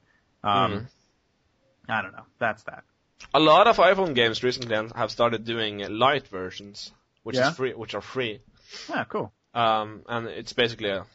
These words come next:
Speaker 2: a prolonged demo. And I think
Speaker 1: Well, I, I think there's still a lot of opportunity there, even though these games are being stolen, you know, c-, completely off the shelves. I mean, what if, what if they started thinking a little bit outside of the box and started making these just as,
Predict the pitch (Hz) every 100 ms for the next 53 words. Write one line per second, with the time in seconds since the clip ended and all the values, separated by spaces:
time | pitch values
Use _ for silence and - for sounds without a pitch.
0 | _ 107 98 92 95 110 107 104 107 98
1 | 107 104 117 _ _ _ _ _ - -
2 | 269 139 - 339 - _ _ _ _ _
3 | - 233 339 320 262 - 233 220 160 160
4 | 180 180 185 165 226 214 120 110 120 160
5 | 156 143 135 131 135 135 127 120 120 113
6 | - 120 131 127 120 110 123 117 110 -
7 | - - - 127 127 123 127 131 - -
8 | 123 135 117 110 110 107 - - 117 127
9 | 143 - - 117 127 147 - 143 - 139
10 | 135 127 135 135 127 120 117 123 123 117
11 | 120 123 107 110 117 123 113 - 117 110
12 | 110 113 110 113 107 - 120 - 110 104